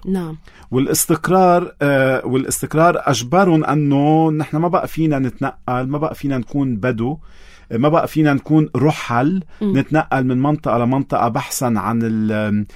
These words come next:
Speaker 2: عن ال-، المأكل والمشرب والمرعى للحيوانات اللي معنا، خلص صرنا مضطرين نستقر. أوكي، هيدا هو الدافع اللي كان وراء استقرار،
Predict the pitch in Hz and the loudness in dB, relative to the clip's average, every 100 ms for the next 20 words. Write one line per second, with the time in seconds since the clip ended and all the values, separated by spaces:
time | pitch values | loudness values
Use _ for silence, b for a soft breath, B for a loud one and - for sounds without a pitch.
0 | B B 98 98 113 113 110 107 104 104 | B B -4 -2 0 0 0 -2 -2 0
1 | 147 - 120 123 113 117 135 - 123 120 | 0 0 -4 -2 -2 -2 -2 -4 -2 -2
2 | 117 - 117 117 117 110 135 139 110 107 | -4 -12 -6 -4 -2 0 0 0 -2 -2
3 | 104 101 - 110 113 120 107 110 117 123 | -4 -4 -6 -4 -4 -4 -4 -4 -2 0
4 | 135 156 - - 156 156 - 151 143 135 | 0 -2 -4 -2 0 2 0 0 0 -2
5 | - 123 135 156 120 - 104 - 98 - | -2 -2 0 0 -2 -4 -8 -8 -10 -12
6 | - b b b b b b 143 147 135 | -20 b b b b b b -4 0 0
7 | - 131 123 - 113 156 220 214 165 135 | 0 -10 -12 -10 -4 2 4 4 2 2
8 | 165 151 127 107 151 156 - 135 147 123 | 0 0 -2 0 2 2 0 -2 -2 -2
9 | 127 123 120 151 156 139 123 156 165 - | -2 -2 -2 -2 0 0 0 0 -2 -6
10 | - - - 127 131 123 | -10 -8 -8 -4 -2 -2